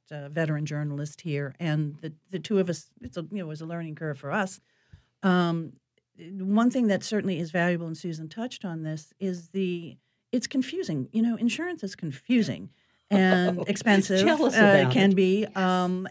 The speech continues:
Speaker 1: and, you know, it can leave you scratching your head and wondering, "Well, gee, how am I really gonna get the care I need? Can I afford it?" So what these clinics do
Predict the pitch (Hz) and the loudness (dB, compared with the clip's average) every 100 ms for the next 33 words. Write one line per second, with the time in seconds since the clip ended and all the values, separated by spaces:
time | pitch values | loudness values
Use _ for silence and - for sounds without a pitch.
0 | 208 196 190 185 180 185 196 208 196 208 | -2 0 0 -2 -4 -8 -4 -2 -2 -2
1 | 190 170 160 190 180 175 170 175 185 214 | -6 -8 -12 -10 -8 -10 -14 -2 0 2
2 | 180 180 175 175 170 156 214 180 185 190 | 0 0 -2 -4 -8 -8 -8 -2 -2 0
3 | 175 170 180 214 220 190 180 175 175 156 | -2 -6 -4 -4 -2 -4 -4 -6 -8 -10
4 | 170 151 151 151 233 214 139 131 123 - | -12 -10 -10 -8 -8 -10 -14 -16 -16 -6
5 | 254 254 240 _ _ _ _ _ - 311 | 0 0 0 _ _ _ _ _ -8 -4
6 | 294 339 339 277 - 240 220 185 175 254 | 0 0 0 -4 0 2 2 -2 -6 -4
7 | 277 175 156 | -2 -2 -4